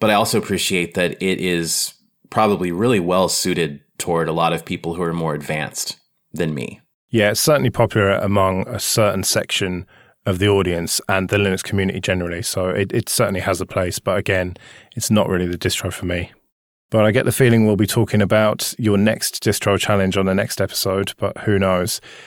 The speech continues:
Speaker 2: The only way to find out is go to choose linux dot show slash subscribe, and that way you can get all of the future episodes. And you can go to choose linux dot show slash contact if you want to get in touch with us.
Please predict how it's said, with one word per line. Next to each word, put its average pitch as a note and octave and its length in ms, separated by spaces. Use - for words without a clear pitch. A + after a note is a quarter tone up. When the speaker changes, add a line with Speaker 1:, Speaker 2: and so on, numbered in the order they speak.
Speaker 2:
The G#2+ 120
only G2+ 120
way G2 140
to - 80
find G#2 260
out G#2 180
is G2+ 100
go G2+ 140
to G#2 120
choose A2+ 360
linux G#2+ 320
dot - 180
show G2 220
slash - 360
subscribe, G#2 580
and F#2+ 160
that - 120
way G2 120
you F#2 80
can G2+ 140
get G2 180
all G2+ 220
of F#2 100
the F#2+ 80
future - 300
episodes. A#2 560
And G#2 80
you G2 60
can G2+ 80
go G2 120
to - 120
choose A#2 340
linux A2 280
dot - 200
show G2+ 400
slash - 320
contact A2+ 460
if A#2 120
you B2 60
want B2 80
to A2+ 40
get D#2+ 120
in - 40
touch - 220
with D#3 100
us. - 340